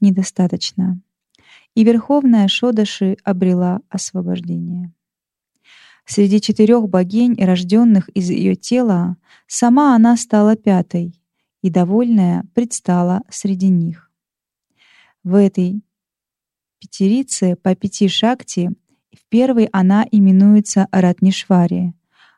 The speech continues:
во второй — Камадхук, затем — Калпалетеши, Кашешвари и затем — Лакшмишвари. Таково ее место среди всех этих шакти. Каждой из них —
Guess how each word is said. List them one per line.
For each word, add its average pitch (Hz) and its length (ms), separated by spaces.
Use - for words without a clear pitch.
во 196 120
второй — 226 600
Камадхук, 196 840
затем — 240 720
Калпалетеши, 190 1300
Кашешвари 202 960
и 202 80
затем — 226 720
Лакшмишвари. 180 1200
Таково 240 420
ее 175 260
место 185 600
среди 208 340
всех 180 440
этих 190 420
шакти. - 580
Каждой 185 400
из 185 280
них — 233 360